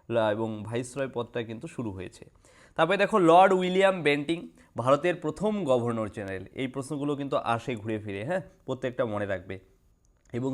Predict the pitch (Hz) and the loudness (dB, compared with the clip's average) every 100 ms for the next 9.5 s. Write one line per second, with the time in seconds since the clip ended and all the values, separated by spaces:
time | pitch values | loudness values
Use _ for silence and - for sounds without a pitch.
0 | 127 143 156 117 113 147 143 143 139 151 | -4 -4 -2 -2 -2 -4 -2 -4 -4 -6
1 | 143 113 113 127 143 185 - 131 185 - | -2 -2 0 0 0 0 -4 -6 -6 -12
2 | _ _ 110 101 104 104 98 92 95 92 | _ _ -6 -4 -4 -6 -8 -8 -10 -8
3 | 104 123 113 123 135 127 107 95 - - | -8 -8 -8 -6 -4 -4 -6 -8 -12 -16
4 | _ _ - 120 110 104 104 92 90 - | _ _ -4 0 0 -2 -6 -6 -8 -16
5 | _ _ 117 131 147 156 156 165 170 170 | _ _ -6 -4 0 2 2 2 0 2
6 | 175 202 123 120 165 277 - _ _ - | 4 4 2 4 4 2 -6 _ _ 0
7 | 202 226 - 117 120 127 139 147 127 113 | 0 0 -4 2 2 2 2 2 2 -2
8 | 110 107 98 - 90 92 - _ _ _ | -4 -6 -8 -12 -18 -18 -20 _ _ _
9 | _ - 156 180 185 | _ 2 6 6 6